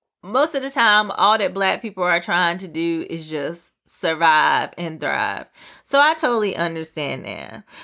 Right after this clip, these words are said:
But I think that we all need to understand that white supremacy and racism is what got all of us here in the first place. <laughs> That's why we're here. White supremacy.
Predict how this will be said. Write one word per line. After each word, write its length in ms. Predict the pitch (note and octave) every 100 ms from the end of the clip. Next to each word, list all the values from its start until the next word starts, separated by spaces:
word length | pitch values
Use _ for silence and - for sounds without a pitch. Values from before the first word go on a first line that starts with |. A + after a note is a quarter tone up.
| -
But 160 | F3 G#3
I 160 | A#3+
think 380 | C4+ B3 A3+ G#3
that 160 | F#3 F3
we 240 | F3+ F#3
all 300 | - E3+ F3+
need 300 | F3+ F3+ F3+
to 240 | - F#3+ E3
understand 1300 | - F3 F3 E3+ F3 - F3 F3 F3+ F#3 F#3+ D#3 D#3
that 500 | E3 E3 D3+ B2+ - _ _
white 460 | D3 E3+ G3 B3+ -
supremacy 1040 | C#4+ - A#3 A3 A3 A3+ G#3 G3+ G3+ G3 -
and 280 | E3 D#3 D3+
racism 760 | D#3+ F#3 F#3+ F#3 F#3 F#3+ F3+ E3+
is 260 | D#3+ D#3 D#3
what 220 | D#3+ D#3
got 240 | D#3+ D3
all 200 | F#3+ G3+
of 100 | G3
us 160 | D#3 D3+
here 220 | E3+ D3+
in 100 | D3
the 60 | C3
first 260 | - -
place. 440 | - - - - - _ -
<laughs> 280 | _ _ _
That's 180 | A3 C4+
why 200 | C4 A3
we're 180 | F#3+ F#3
here. 340 | F3+ - - _ _ _ _ -
White 380 | E3 F#3 G3
supremacy. 840 | F3 G#3+ - E3+ D#3 - - -